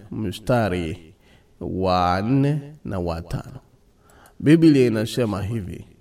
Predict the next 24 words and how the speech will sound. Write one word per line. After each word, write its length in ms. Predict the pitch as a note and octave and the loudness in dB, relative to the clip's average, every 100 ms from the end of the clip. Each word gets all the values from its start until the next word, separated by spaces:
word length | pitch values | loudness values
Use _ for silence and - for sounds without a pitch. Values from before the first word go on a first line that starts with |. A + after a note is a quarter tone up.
| - | -14
tunazungumzia 1000 | G#2+ F#2 G#2 G2+ A2 G#2+ B2 C3 A#2+ G#2+ | -8 -8 -6 -6 -4 -2 0 2 2 2
Matendo 420 | G#2 G#2 B2 A2+ | -2 -4 -4 -2
ya 120 | G2+ | -2
Mitume 360 | G2+ G2 A2+ G#2+ | -4 -4 -4 -2
moja 340 | G#2 C3 C3+ | -2 0 0
mstari 320 | A#2+ - A2 | -2 -2 -2
wa 160 | G#2 G#2 | 0 -2
nne 80 | G#2 | -2
wa 240 | F#2+ F#2 | -4 -4
tano. 420 | F2+ G2 C2+ - - - - - - | -4 -6 -6 -10 -20 -20 -20 -20 -8
Wakati 920 | - C#3 - F#3 G#3+ F#3 E3+ C#3+ - B2+ | -2 -2 0 -2 -2 -2 0 0 -2 -8
mmoja 1040 | A2 A#2 B2+ C3+ A#2 G2+ G2+ F2 B2 - | -6 -2 0 0 0 -4 -4 -4 -6 -6
alipokuwa 680 | - G#2 G#2 C3 A#2 A#2 G#2+ | -4 -4 -4 -6 -6 -4 -4
nao, 640 | F#2+ F#2 E2 D#2 F3+ D2 _ _ _ | -4 -6 -8 -8 -10 -14 _ _ _
aliwapa 600 | - A2 A2+ C3+ D#3+ C#3+ - | -4 -2 2 0 0 -6 -2
amri 380 | C#3+ C3+ A#2 G#2+ | -2 0 0 -4
hii, 300 | B2+ G2+ A#1+ | -4 -6 -6
"Msiondoke 920 | A2 D#3+ - F3 E3+ F#3 A3 G#3+ D#3 | -10 -10 -4 -2 0 2 2 2 0
Yerusalemu 680 | C3 B2 A#2+ B2 C3+ C3+ A#2+ | 2 0 -2 -2 0 0 -2
mpaka 340 | C#3 E3+ D3+ | -4 -4 -4
mtakapopokea 1200 | B2+ A#2+ B2+ A#2 A#2 - A2 - C#3 C#3+ - D3 | -4 -6 -10 -10 -10 -10 -12 -8 -6 -4 -6 -6
ahadi 560 | A2+ B2+ D3+ E3 D#3 E3 | -6 -2 -2 -2 -2 -6
aliyotoa 800 | - A#2 B2+ B2+ A2 A#2 F#2+ F2 | -4 -4 -2 -2 -2 -4 -4 -4
Baba, 400 | E2+ E2+ - | -6 -8 -12